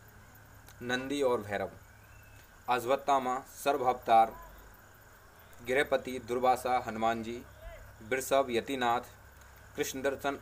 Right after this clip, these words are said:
अवधूत, भिक्षुवर्ष, सुरेश्वर, किरात, सुन, तनर्तक, ब्रह्मचारी, ब्रह्मचारी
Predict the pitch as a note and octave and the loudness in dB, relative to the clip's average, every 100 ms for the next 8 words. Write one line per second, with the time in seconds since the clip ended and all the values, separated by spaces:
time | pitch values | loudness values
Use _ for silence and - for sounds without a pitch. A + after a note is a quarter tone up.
0 | - C3+ C3+ A2+ A#2+ B2+ - - - - | 2 2 2 -4 -6 -6 -16 -20 -20 -4
1 | B2+ C3+ E3 D3+ C#3+ C#3+ - - - - | -4 -2 -4 2 2 2 -4 -16 -20 -20
2 | - - - - - - - - - - | -20 -20 -20 -20 -20 -20 -20 -20 -20 -18
3 | - A#2+ C3+ C3+ B2 B2 - - - - | -8 -2 -2 -2 -2 -2 -4 -16 -20 -20
4 | - - - A#2+ B2 - - - - - | -20 -4 4 6 6 2 -18 -20 -20 -20
5 | - - - C3 C#3 D3 - - - - | -20 -18 -8 -6 -6 -12 -20 -20 -20 -20
6 | - C3 C3+ C#3 C3 B2+ - - A2+ A2+ | -6 -2 0 0 -2 -6 -10 -20 -10 -4
7 | C3 C#3 C#3 A#2 A#2 B2+ - - A2 A#2 | -2 -2 2 2 2 -6 -14 -20 -10 -4
8 | C#3 D3 B2+ A2+ A#2 | -2 0 2 2 0